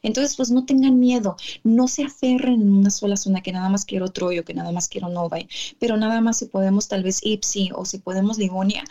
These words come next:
hay que empezar. Es como les había comentado, es igual como el bebé. El bebé primero empieza gateando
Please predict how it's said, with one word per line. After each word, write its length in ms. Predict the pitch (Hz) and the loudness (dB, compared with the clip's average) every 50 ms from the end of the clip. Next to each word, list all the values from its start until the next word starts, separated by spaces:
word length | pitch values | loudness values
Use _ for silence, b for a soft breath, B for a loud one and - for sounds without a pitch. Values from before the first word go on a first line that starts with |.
| B B B B B B | B B B B B B
hay 200 | - 233 220 220 | -6 -6 -4 -4
que 100 | 226 254 | -4 -4
empezar. 520 | 233 208 - 196 190 - 196 185 185 - _ - | -4 -4 -4 -4 -6 -4 -4 -6 -8 -8 _ -8
Es 180 | - 208 202 | -6 -6 -6
como 180 | - 214 208 202 | -4 -4 -4 -2
les 160 | 196 196 - 185 | -2 -4 -4 -6
había 160 | 180 185 190 | -6 -6 -6
comentado, 420 | - 190 175 175 - 190 180 175 | -6 -8 -8 -8 -6 -6 -6 -6
es 100 | 180 - | -4 -4
igual 180 | 240 233 220 214 | -2 -4 -4 -4
como 220 | - 220 220 220 | -4 -4 -2 0
el 100 | 208 190 | 0 0
bebé. 300 | 175 175 - - - - B B B B B B | -2 -4 -4 -6 -8 -10 B B B B B B
El 140 | - 202 185 | -2 -2 0
bebé 220 | 196 196 220 226 | 0 0 -2 -2
primero 360 | - 254 233 226 226 226 226 | -2 -2 0 2 2 2 2
empieza 540 | 226 220 - - 220 226 240 - - 247 233 | 0 -2 -2 -2 -4 -2 -2 -2 -4 -4 -2
gateando 640 | 208 190 175 - - 202 208 208 214 - - 339 | -2 -4 -4 -4 -4 -2 0 0 0 0 -2 -6